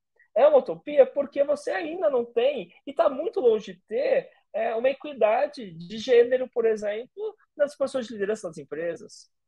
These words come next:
É uma utopia porque ainda assim você não tem uma equidade racial nas posições de liderança das empresas. E n-, talvez isso nunca vai conseguir acontecer no modelo que a gente tem hoje.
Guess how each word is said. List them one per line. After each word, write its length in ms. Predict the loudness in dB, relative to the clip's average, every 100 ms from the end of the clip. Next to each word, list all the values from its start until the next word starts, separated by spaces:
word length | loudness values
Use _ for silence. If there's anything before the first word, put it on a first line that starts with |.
| _ _ _ _ _ _ _ _ _
É 100 | 0
uma 120 | 6
utopia 480 | 6 4 -4 0 2
porque 300 | 2 0 0
ainda 360 | 4 4 2 -2
assim 260 | -2 -10 -10
você 220 | -8 -8
não 140 | -8
tem 140 | -6 -6
uma 140 | -4
equidade 560 | -6 -2 2 2 2 -2
racial 580 | -2 -4 -4 -2 0
nas 140 | 0 -2
posições 260 | -4 -4
de 60 | -4
liderança 320 | -4 -6 -8
das 160 | -10 -12
empresas. 640 | _ -2 0 0 -4 -16 _ _ -12 -2
E 100 | 0
n-, 360 | 0 -4 -8 _ _ _
talvez 600 | 6 6 4 -2 -4 -10
isso 260 | -14 -12
nunca 480 | -10 -8 -10 -2 0
vai 140 | 2 -2
conseguir 320 | -6 -6 -6
acontecer 480 | -4 -10 -10 -10 -10 _
no 120 | -10
modelo 300 | -8 -2 -2
que 80 | -4
a 20 |
gente 180 | -8 -14
tem 160 | -14 -6
hoje. 400 | -6 -6 -12